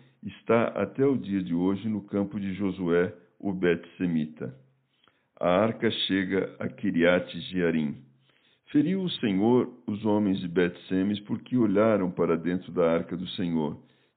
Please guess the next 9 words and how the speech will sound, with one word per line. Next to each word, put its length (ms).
Sim, 160
feriu 340
deles 460
setenta 500
homens. 420
Então 320
o 120
povo 300
chorou, 540